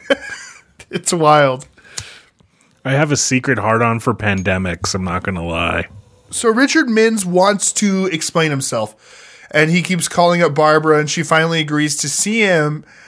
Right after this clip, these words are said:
Speaker 1: um, and she's gonna meet him at this hotel room. So she goes, and he doesn't show. He's not answering the door. So she just waits outside the hotel room, and then Homeboy shows up with some other floozy, some other girl,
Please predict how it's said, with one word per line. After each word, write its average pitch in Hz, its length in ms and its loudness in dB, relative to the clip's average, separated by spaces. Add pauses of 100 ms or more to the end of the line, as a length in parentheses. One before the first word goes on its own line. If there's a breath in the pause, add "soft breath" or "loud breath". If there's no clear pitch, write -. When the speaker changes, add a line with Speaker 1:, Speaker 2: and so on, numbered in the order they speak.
(320 loud breath)
Speaker 1:
um, 147 540 4 (100)
and 151 180 0
she's 160 200 -4
gonna 170 160 -2
meet 160 220 -2
him 156 280 0
at 143 240 0
this 143 160 -2
hotel 156 340 2
room. 110 300 -4 (360)
So 196 120 2
she 277 160 0
goes, 233 320 2
and 202 80 2
he 208 80 2
doesn't 190 260 2
show. 151 420 2
He's 156 220 -4
not 156 160 0
answering 143 560 -4 (480 loud breath)
the 135 100 -8
door. 131 560 2 (160 loud breath)
So 160 200 -2
she 180 120 -4
just 170 200 -2
waits 165 240 0
outside 160 300 2
the 143 80 -4
hotel 160 380 2
room, 139 380 -2 (380 soft breath)
and 185 120 0
then 247 100 4
Homeboy 240 380 2
shows 220 320 0
up 220 140 2
with 220 140 -2
some 190 200 0
other 202 280 2
floozy, 190 840 0
some 190 200 -4
other 185 180 -2
girl, 160 420 0